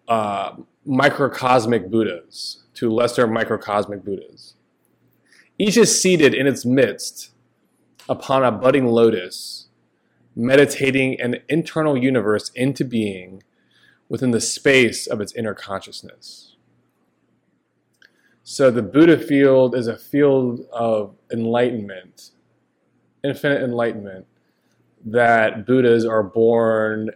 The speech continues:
and emer-, and sort of, uh, dissolve back into, absorb back into. And, uh, then beyond this Buddha field is Adi Buddhi, which is like the substance,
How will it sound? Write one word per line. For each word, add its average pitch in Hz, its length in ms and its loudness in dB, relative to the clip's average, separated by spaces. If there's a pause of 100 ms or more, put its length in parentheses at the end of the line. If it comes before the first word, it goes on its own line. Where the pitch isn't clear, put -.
(100)
and 104 520 -8 (120)
emer-, 110 300 -4
and 104 340 -6
sort 107 160 -4
of, 92 240 -12 (840)
uh, 95 360 -8
dissolve 110 540 0
back 98 240 -6
into, 95 360 -12 (600)
absorb 110 440 -2
back 98 220 -6
into. 98 420 -12 (2500)
And, 107 960 -6 (140)
uh, 98 440 -8 (560)
then 117 880 -2 (140)
beyond 117 600 2
this 110 120 -6
Buddha 110 300 -6
field 95 400 -14
is 98 180 -18
Adi 101 220 -6
Buddhi, 98 380 -12
which 101 180 -10
is 104 120 -4
like 104 240 -2
the 104 120 -4
substance, - 720 -6